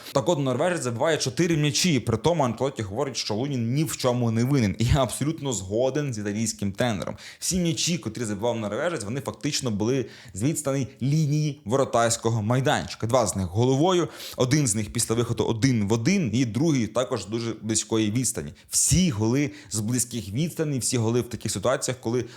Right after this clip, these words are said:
Лунін, ну, е, якщо би і врятував, то це було би просто щось неймовірне, так? Але вини, е, українського кіпера в жодному з чотирьох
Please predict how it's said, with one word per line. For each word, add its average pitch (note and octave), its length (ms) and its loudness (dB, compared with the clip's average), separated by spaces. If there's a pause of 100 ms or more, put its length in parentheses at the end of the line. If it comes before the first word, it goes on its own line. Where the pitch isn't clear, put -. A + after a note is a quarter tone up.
(100)
Лунін, C3+ 380 -2
ну, D3 160 -2 (380)
е, B2 100 -2 (640)
якщо C3+ 260 0
би D3 160 0
і E3 100 2
врятував, C3 720 0
то A#2 80 -2
це C3+ 140 2
було C3+ 160 2
би C3 80 4
просто B2+ 360 0
щось B2 460 -4
неймовірне, B2+ 840 0
так? A#2+ 240 2
Але A2 200 4 (180)
вини, D3 640 2 (260)
е, A2+ 140 2
українського C3 680 0
кіпера C3 520 0
в F#2+ 280 -8
жодному A2+ 480 2
з - 60 -2
чотирьох C3 600 2